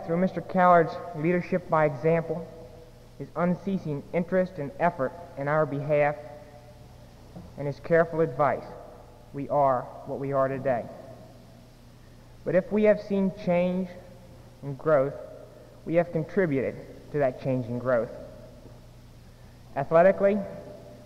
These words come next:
we have helped the football team make the permanent switch from losing to winning seasons. We were part of the first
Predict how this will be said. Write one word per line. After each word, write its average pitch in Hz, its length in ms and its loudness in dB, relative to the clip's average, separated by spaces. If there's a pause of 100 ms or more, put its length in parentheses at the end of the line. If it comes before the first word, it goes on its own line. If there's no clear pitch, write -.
we 143 80 -4
have 139 100 -2
helped 185 220 4
the 170 80 2
football 151 520 4
team 123 300 -4 (920)
make 139 160 -6
the 139 60 -8
permanent 175 500 2
switch 139 340 -2 (760)
from 147 220 -2
losing 170 400 2 (200)
to 143 80 -6
winning 156 400 0
seasons. 127 380 -2 (1120)
We 143 100 -2
were 139 100 2
part 180 440 8 (440)
of 135 160 -4
the 131 80 -4
first 185 380 4